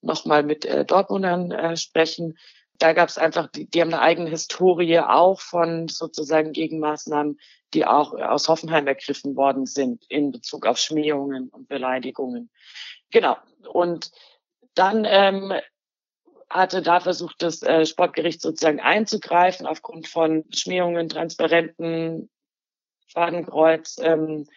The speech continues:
und es gab, äh,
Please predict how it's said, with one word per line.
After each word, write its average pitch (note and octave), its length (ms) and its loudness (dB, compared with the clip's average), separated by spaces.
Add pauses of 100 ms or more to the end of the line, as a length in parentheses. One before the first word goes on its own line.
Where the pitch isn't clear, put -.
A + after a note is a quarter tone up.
(320)
und D#3+ 520 2 (760)
es E3 200 2
gab, F3 360 4
äh, E3+ 340 6